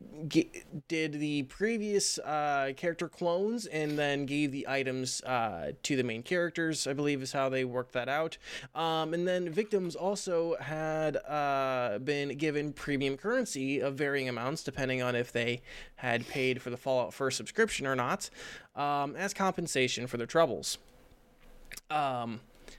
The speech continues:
which is really interesting because that's exactly what we said they should do. <laughs> Um, and I was really surprised that they were actually able to do it because they've made it sound like in the past, um, s-, particularly related to the,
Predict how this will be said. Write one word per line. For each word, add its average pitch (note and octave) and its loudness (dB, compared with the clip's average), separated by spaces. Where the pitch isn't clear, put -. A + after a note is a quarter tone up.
which - 0
is D#3+ -2
really F3 0
interesting G3 -2
because F#3+ -2
that's F3+ -2
exactly F3+ -2
what G#3 2
we G#3+ -2
said G#3 -6
they A3 0
should B3 -2
do. G4 2
<laughs> - -20
Um, D#3+ 0
and E3 -4
I E3 0
was F3+ 2
really F3 -2
surprised D#3+ 0
that D3 2
they C#3+ 2
were C#3 -2
actually C#3+ 2
able B2+ 0
to C3+ -10
do F3 4
it E3 0
because D3 -4
they've C#3 2
made D#3 2
it D3 -2
sound D3 0
like C#3 0
in B2+ 0
the B2+ 0
past, F#3 0
um, B2 2
s-, - 0
particularly E3 0
related C3+ 2
to C3 0
the, B2 0